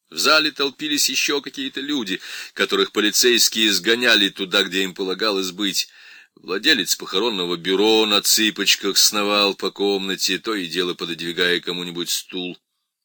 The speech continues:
Принёс пару и для Коры с надзирательницей.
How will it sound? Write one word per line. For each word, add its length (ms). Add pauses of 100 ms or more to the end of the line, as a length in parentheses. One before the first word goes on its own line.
(140)
Принёс 500
пару 360
и 80
для 180
Коры 480
с 140
надзирательницей. 1080